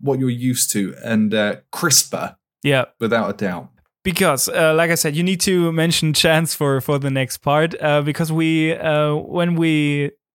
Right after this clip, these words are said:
Speaker 2: started recording, we did an, an Instagram story and everything. So today's drum recording and everything.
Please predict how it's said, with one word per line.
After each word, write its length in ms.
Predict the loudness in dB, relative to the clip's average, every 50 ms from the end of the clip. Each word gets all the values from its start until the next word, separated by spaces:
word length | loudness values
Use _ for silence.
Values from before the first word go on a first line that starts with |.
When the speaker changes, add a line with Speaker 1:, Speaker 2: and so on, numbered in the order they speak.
| _ _ _ _ _ _ _ -8
Speaker 2:
started 340 | -4 0 2 2 2 2 2
recording, 480 | -2 0 0 2 2 2 2 0 0
we 100 | 0 0
did 160 | 0 0 0
an, 220 | 0 0 -2 -2 -2
an 100 | -4 -4
Instagram 480 | -2 -2 0 0 0 0 0 0 0
story 300 | -2 -2 0 0 2 2
and 100 | 2 0
everything. 460 | 0 0 -2 -2 -2 -2 -2 -2 -2 -2
So 220 | -2 -4 -4 -4
today's 400 | -4 -4 -2 0 0 0 -2 -2
drum 200 | -2 -2 0 0
recording 380 | -2 -2 0 0 2 2 2 2
and 80 | 0
everything. 480 | 0 0 -2 -2 -2 -2 -2 -2 -2